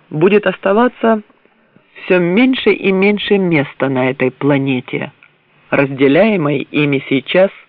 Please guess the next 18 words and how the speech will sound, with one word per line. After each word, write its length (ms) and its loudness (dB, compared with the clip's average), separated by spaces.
с 40 -10
людьми 680 0
будущего. 1000 -4
Из 180 2
отчёта 540 0
Джозефа 640 0
Мэривейла 920 0
Совету 520 0
агентства. 800 -8
Как 180 -2
вам 180 4
уже 260 4
известно, 580 -4
наше 440 0
участие 640 2
в 40 2
этом 320 0
деле 440 2